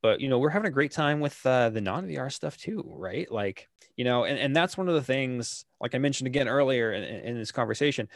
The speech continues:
uh, that, like, has benefited me or, like, that I, like, a-, about the, the whole pandemic and the isolation and the, uh, the quarantine is that people are at home and,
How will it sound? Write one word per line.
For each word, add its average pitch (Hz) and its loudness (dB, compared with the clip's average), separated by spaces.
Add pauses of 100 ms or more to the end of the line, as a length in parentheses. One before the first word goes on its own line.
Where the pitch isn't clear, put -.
(320)
uh, 101 6 (240)
that, 110 2
like, 110 4
has 107 0
benefited 143 4
me 131 0
or, 120 2
like, 107 0
that - -2
I, 120 2
like, 101 0 (440)
a-, - -2
about 120 2
the, 113 4
the 117 2
whole 123 2
pandemic 107 -2
and 98 -6
the 101 -4
isolation 110 0
and 98 -6
the, 98 0
uh, 95 0
the 98 -6
quarantine 113 -4 (340)
is 113 -6
that 104 0
people 123 -2
are 110 6
at 104 4
home 123 4
and, 95 -4